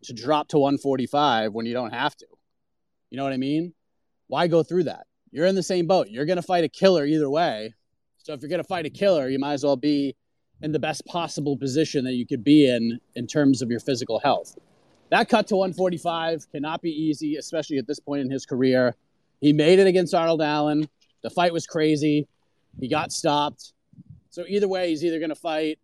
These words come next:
just an absolute, he's either gonna fight, like, an Ilia Topuria at one forty-five, or,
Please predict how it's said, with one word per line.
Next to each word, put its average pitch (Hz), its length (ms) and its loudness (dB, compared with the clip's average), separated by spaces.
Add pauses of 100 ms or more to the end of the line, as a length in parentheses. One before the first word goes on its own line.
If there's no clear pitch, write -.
(680)
just 147 140 -12
an 170 60 -10
absolute, 180 460 -6
he's 170 160 -6
either 208 180 4
gonna 190 120 -2
fight, 190 160 -2
like, 170 140 -4
an 165 100 -8
Ilia 190 240 2
Topuria 180 580 2
at 180 80 -6
one 175 160 -4
forty-five, 170 640 -4 (400)
or, 175 380 6